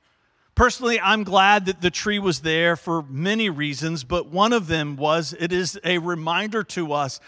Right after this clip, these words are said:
that God is inviting us into a relationship that necessitates choice. God doesn't want to manipulate us. He doesn't want to control us.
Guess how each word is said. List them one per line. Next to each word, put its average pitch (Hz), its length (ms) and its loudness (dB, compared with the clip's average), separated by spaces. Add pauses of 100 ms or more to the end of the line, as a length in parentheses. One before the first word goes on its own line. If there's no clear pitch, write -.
(300)
that 170 180 0
God 214 540 -2 (340)
is 165 160 -2
inviting 185 500 0
us 202 160 -2
into 196 300 -4
a 170 40 -2
relationship 170 760 -4
that - 140 -10
necessitates 156 680 -4
choice. - 840 -6 (760)
God 240 220 4
doesn't 285 300 0
want 202 200 2
to 180 40 2
manipulate 185 640 -2
us. 202 480 -2 (300)
He 247 120 -4
doesn't 240 300 2
want 214 140 2
to 208 40 0
control 175 720 -2
us. 185 380 0